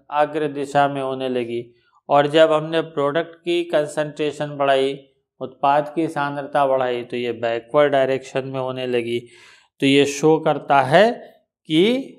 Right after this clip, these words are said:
ये उत्क्रमणीय अभिक्रिया है और इक्विलिब्रियम डायनेमिक होता है। ठीक, अगर हम एक चेंज कर देंगे तो रिएक्शन चेंज हो जाएगी, otherwise वो कांस्टेंट रहेगी।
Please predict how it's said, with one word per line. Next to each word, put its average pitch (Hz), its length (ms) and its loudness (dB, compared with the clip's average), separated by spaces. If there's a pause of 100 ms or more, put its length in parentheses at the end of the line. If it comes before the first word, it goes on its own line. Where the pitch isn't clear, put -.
(640)
ये 151 280 2
उत्क्रमणीय 147 1000 -2 (640)
अभिक्रिया 135 600 0
है 208 220 4
और 165 240 0
इक्विलिब्रियम 180 800 -4
डायनेमिक 156 800 0
होता 123 380 -6
है। - 120 -18 (840)
ठीक, 220 320 2
अगर 170 260 4
हम 175 140 4
एक 180 320 -2
चेंज 185 280 -2
कर 196 180 0
देंगे 196 320 -2
तो 214 220 4
रिएक्शन 170 560 -2
चेंज 170 320 -6
हो 156 100 2
जाएगी, 135 300 0
otherwise 190 720 4
वो 190 140 0
कांस्टेंट 175 720 -2
रहेगी। 151 500 -2